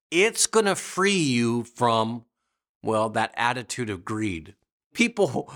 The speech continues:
we, we like to rank sin. It's one of those human things that we like to do. Um, but have you ever tried to rank where greed is in your own life? The Bible talks a lot about it.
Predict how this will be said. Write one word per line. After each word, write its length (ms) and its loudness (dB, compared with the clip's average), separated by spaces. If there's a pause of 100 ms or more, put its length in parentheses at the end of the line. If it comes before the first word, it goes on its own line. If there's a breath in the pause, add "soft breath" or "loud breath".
we, 200 2
we 280 0
like 320 2
to 100 -4
rank 400 0
sin. 640 -2
It's 160 -4
one 160 2
of 60 -2
those 200 -2
human 300 2
things 400 0
that 180 -6
we 140 0
like 300 -2
to 100 -10
do. 400 -4 (520 soft breath)
Um, 520 -2
but 280 0 (140)
have 180 -2
you 120 2
ever 240 2
tried 380 -2
to 60 -2
rank 420 -2
where 200 -2
greed 840 -2
is 420 0
in 120 -4
your 240 -2
own 300 0
life? 520 -6 (600)
The 80 -6
Bible 320 0
talks 360 0
a 60 -8
lot 240 0
about 380 -4
it. 160 -18